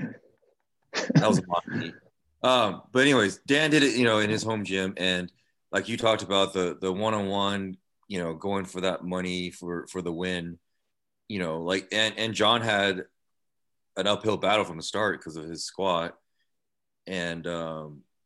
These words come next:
so I, I just like seeing that, the, the, the battle back and forth, and every lift counts in that meet, and the, the pressure's on, and,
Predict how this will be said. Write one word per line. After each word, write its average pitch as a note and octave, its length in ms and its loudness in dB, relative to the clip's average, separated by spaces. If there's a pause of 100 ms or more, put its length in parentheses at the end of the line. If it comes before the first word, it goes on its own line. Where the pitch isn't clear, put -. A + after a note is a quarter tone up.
so A2 240 0
I, G#2 400 2
I A2+ 40 2
just A2 220 -4
like G2+ 260 -2 (380)
seeing G2 360 -6
that, F2 380 -4
the, E2+ 420 -6
the, D#2+ 260 -8
the F2 140 -6
battle F2 560 -4
back E2+ 160 -8
and E2 140 -12
forth, E2 380 -10
and D2 200 -12 (480)
every F2+ 240 -2
lift - 320 -6
counts F#2 600 -6
in E2+ 120 -12
that E2 220 -8
meet, E2+ 440 -8
and D#2 180 -12
the, D#2 60 -14 (140)
the D#2+ 100 -12
pressure's F2 440 -8
on, F2 320 -4
and, D2+ 260 -12